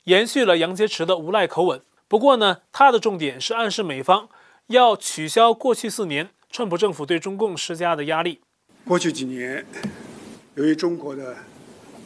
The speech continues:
Speaker 2: 正当的权益受到了无理的打压，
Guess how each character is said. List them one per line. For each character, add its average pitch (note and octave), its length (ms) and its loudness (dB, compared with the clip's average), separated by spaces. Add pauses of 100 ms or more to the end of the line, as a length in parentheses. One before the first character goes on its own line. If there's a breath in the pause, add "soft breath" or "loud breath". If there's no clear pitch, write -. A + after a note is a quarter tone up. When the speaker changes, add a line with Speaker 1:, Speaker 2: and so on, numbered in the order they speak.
(260)
Speaker 2:
正 D#3+ 240 -4
当 F3 140 0
的 E3 100 0
权 A#2 320 -8
益 B2+ 120 -8
受 C3 200 -6
到 A#2 180 -10
了 A2 140 -14 (360)
无 D3 120 4
理 C#3 120 4
的 A#2+ 120 -4
打 G#2+ 220 -8
压， B2 220 -8